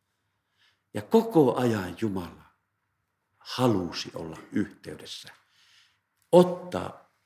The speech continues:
yhä suurempaan yhteyteen, niin että Jaakob ei jossittelisi, vaan hän sanoisi,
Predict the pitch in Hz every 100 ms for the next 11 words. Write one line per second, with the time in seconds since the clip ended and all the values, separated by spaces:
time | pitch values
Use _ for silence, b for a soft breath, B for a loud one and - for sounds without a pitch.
0 | - 127 123 - - 180 165 120 98 -
1 | 95 87 107 92 - 90 82 - 80 -
2 | _ _ _ _ _ _ _ _ - 135
3 | 135 117 165 143 110 - - _ _ -
4 | 135 120 147 165 - - - _ - -
5 | - - _ _ _ _ _ _ _ _
6 | _ _ _ _ 110 107 98 87 - 185
7 | 160 98 87 - -